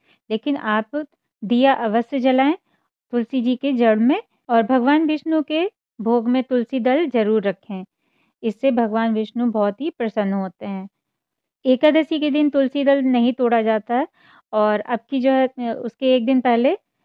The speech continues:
रविवार पड़ रहा है, तो रविवार को भी तुलसी दल नहीं तोड़ा जाता, तो इसलिए आज शाम यानी शनिवार को ही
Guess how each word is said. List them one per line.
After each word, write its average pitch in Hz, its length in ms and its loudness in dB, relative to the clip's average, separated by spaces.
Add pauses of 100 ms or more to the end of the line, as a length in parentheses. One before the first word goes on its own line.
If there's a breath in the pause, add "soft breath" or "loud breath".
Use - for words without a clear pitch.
(140)
रविवार 269 500 2
पड़ 262 220 0
रहा 254 160 4
है, 320 120 2
तो 233 360 -4
रविवार 233 420 2
को 262 140 -2
भी 247 200 0
तुलसी 226 380 -4
दल 214 180 0
नहीं 220 200 -2
तोड़ा 254 280 0
जाता, 240 340 -2
तो 311 140 -6
इसलिए 269 600 -4
आज 214 500 -2
शाम 233 400 -2
यानी 233 360 -2
शनिवार 240 560 0
को - 160 -14
ही 254 240 -2